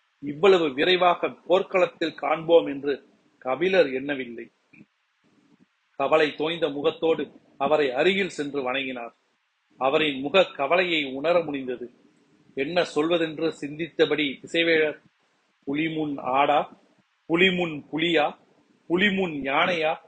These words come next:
என்பதை இணைந்து கண்டறிய போகிறோமா?" என கேட்டபடி இருக்கையில் அமர்ந்தார். முகத்தில் பரவிய சிறு சிரிப்போடு தனது இருக்கையில் அமர்ந்தார் கபிலர். திசைவேழர் அமர்ந்ததும்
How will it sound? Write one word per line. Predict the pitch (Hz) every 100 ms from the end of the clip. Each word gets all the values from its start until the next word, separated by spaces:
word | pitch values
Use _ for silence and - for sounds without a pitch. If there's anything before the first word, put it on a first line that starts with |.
| _ _
என்பதை | 143 151 151 139 123
இணைந்து | 135 175 196 214
கண்டறிய | 151 156 170 165
போகிறோமா?" | 165 165 160 165 156 156 180 202 - _ _ _
என | - 135
கேட்டபடி | 127 - 160 160 151 147 156 127 - _ -
இருக்கையில் | 147 151 156 151 151
அமர்ந்தார். | 135 123 123 120 117 - _ _ _ _ _ _ _
முகத்தில் | 135 131 165 - 147 131
பரவிய | 139 139 156 156 143
சிறு | - 151 151
சிரிப்போடு | 151 151 165 - 170 156 139 127 _ _
தனது | - 135 143 135 117
இருக்கையில் | 151 170 - 160 139
அமர்ந்தார் | 123 131 139 143 139 135
கபிலர். | 120 120 117 - _ _ _ _ _ _ _ _ _ _
திசைவேழர் | 143 185 175 165 156 143
அமர்ந்ததும் | 127 151 165 170 156